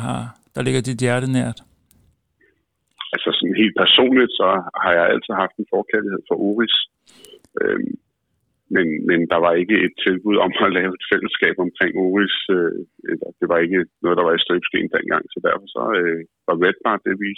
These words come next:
Speaker 2: kastede os over. Øh, mig og en kammerat, øh, der hedder Michael, som, som var den, der startede det op herhjemme i, i Danmark.
Speaker 1: Mm. Kan du, kan du sige lidt om,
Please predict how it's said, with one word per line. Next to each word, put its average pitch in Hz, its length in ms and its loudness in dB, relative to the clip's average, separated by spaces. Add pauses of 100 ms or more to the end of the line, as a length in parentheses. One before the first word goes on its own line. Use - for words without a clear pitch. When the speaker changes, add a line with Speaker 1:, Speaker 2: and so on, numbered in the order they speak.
(140)
Speaker 2:
kastede - 360 -2
os - 80 -2 (100)
over. - 160 -6 (240)
Øh, - 200 -8 (800)
mig 85 120 4 (120)
og 90 140 2
en 85 60 -2 (100)
kammerat, 98 520 0 (120)
øh, - 220 -2
der 90 120 -8
hedder 92 220 2
Michael, - 400 0 (120)
som, 110 120 -2 (400)
som 101 100 2 (160)
var 85 100 4 (320)
den, 101 160 2
der 98 140 0
startede 82 260 0
det 82 120 4
op 85 140 -4
herhjemme - 300 0 (100)
i, - 20 -4 (160)
i - 100 -8
Danmark. 92 260 -4 (500)
Speaker 1:
Mm. 196 140 6 (460)
Kan 135 120 0
du, - 120 -2
kan - 120 0
du 117 120 0
sige 202 160 6
lidt 190 180 4
om, - 60 0